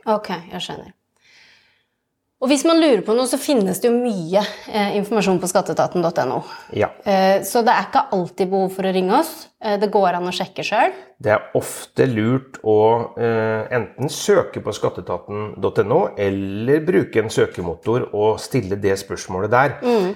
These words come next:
Speaker 2: For veldig ofte så finner man svar på det, eh, ved å, eh, google,
Speaker 1: Mm.
Speaker 2: søke, bruke en søkemotor, eller,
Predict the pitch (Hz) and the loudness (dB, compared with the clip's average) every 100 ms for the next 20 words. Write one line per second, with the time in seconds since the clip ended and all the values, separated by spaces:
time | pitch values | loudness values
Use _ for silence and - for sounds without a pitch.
0 | - - 120 123 - 127 117 135 101 104 | -8 2 4 4 0 -6 0 0 2 2
1 | 123 - - 156 202 - - - 117 107 | 0 0 0 2 2 -4 -12 -8 -2 0
2 | 123 127 - - 101 92 90 98 107 113 | 0 -2 -10 -8 -6 -6 -6 0 0 0
3 | - - 98 90 87 110 101 101 123 131 | -4 -6 -2 0 0 -2 2 4 2 0
4 | - 113 107 98 95 95 101 104 101 - | -6 0 0 0 -2 0 2 2 0 -8
5 | 110 101 98 101 _ _ 127 104 95 87 | -6 -4 -4 -8 _ _ -10 -6 -4 -2
6 | 120 - 240 240 92 - 135 120 104 - | -4 0 0 2 0 0 -2 -2 -4 -4
7 | 98 90 104 - 87 - 175 214 - - | -4 -2 -4 -4 -6 0 0 0 -6 -20
8 | - _ - 110 98 92 101 143 175 | -20 _ -4 -2 0 -4 -2 0 0